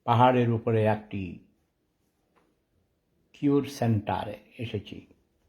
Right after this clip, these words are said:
এটা চিকিৎসার একটা অংশ।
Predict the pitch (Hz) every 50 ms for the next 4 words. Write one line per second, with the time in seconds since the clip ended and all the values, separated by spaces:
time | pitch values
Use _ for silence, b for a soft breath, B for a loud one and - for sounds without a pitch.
0 | _ _ _ _ _ _ _ _ _ _ _ _ _ _ _ _ _ _ _ _
1 | _ _ _ _ _ _ _ _ _ _ _ _ _ _ _ _ _ _ _ _
2 | _ _ _ - 143 127 143 139 143 139 - - 135 - - 120 - - 147 131
3 | 123 120 113 - - 110 104 101 101 98 - -